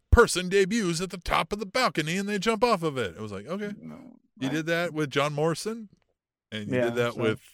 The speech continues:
Speaker 1: you know, <laughs> whom-, Prince Puma
Speaker 2: Right.
Speaker 1: and whomever.
Speaker 2: Yeah, so, um, good in concept, good on paper, not good in practice, I would say. But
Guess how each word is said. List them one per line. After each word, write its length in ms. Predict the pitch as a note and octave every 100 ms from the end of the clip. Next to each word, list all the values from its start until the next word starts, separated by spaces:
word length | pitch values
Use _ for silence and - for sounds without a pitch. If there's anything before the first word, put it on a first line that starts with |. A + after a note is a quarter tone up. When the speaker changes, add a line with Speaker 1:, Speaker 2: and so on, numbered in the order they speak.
| -
Speaker 1:
you 140 | D3+
know, 140 | G#2+ A#2
<laughs> 220 | B2+ B2+
whom-, 300 | B2 C#3 A2
Prince 220 | - A#2+
Puma 240 | - A#2+ E3
Speaker 2:
Right. 140 | G3+ D#3+
Speaker 1:
and 100 | A#2
whomever. 360 | E3 E3+ F#2+ _ _ _ _ _ _
Speaker 2:
Yeah, 180 | - C3 -
so, 340 | - D#3+ D3 - - - -
um, 480 | F3+ E3+ D#3+ D3+ - -
good 140 | D4 A#3+
in 60 |
concept, 540 | E3 E3+ D3+ - D3+ D#3
good 200 | C4 B3
on 160 | C#4+ G#3+
paper, 320 | F#3+ E3 C3+
not 300 | C#3+ C#3+ D3
good 260 | C3+ C3+
in 480 | C3 C3 B2 B2 A#2+ A#2+ -
practice, 460 | A#2+ - - - -
I 100 | -
would 140 | - A#2
say. 160 | - - _ _ - _ -
But 200 | B3